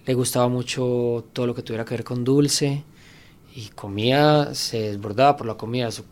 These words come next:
la comida era, era la locura para él. Y pues a raíz de eso él empezó a, a obtener un, una serie de, de problemas de salud,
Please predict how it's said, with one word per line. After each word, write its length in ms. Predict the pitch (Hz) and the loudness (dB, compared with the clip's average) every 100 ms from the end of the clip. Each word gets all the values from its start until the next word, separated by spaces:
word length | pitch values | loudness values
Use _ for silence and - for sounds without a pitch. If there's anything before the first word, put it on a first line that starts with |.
| - | -18
la 120 | - 113 | -14 -12
comida 260 | 113 110 | -8 -4
era, 300 | 117 131 131 | 2 2 2
era 400 | 123 120 - 113 | 0 -4 -6 -4
la 140 | 123 113 | -2 -2
locura 460 | 98 - 151 123 | -4 0 2 2
para 240 | - 95 95 | -2 -8 -6
él. 220 | 95 92 - - - - - - - | -8 -12 -20 -20 -18 -18 -18 -20 -16
Y 60 | - | -6
pues 180 | 143 127 | -2 2
a 60 | |
raíz 400 | 127 127 131 123 | 4 6 6 6
de 220 | 139 147 151 | 8 10 8
eso 160 | 156 | 6
él 80 | 147 | 4
empezó 400 | 147 151 123 131 | 4 2 2 4
a, 320 | 127 127 123 | 6 6 4
a 160 | - - | 2 -2
obtener 420 | - 139 127 123 | -2 -2 0 0
un, 480 | 135 143 143 131 135 - | 0 -2 -4 -6 -12 -12
una 720 | 131 139 135 135 139 143 143 | -8 -4 -4 -4 -4 0 2
serie 500 | - - 147 139 143 | 4 6 4 4 2
de, 400 | 131 123 117 110 | 4 2 0 -4
de 80 | 117 | -8
problemas 480 | 117 120 113 123 135 | -4 -2 0 0 0
de 120 | 131 | 0
salud, 520 | 117 110 113 143 180 | 0 0 2 4 4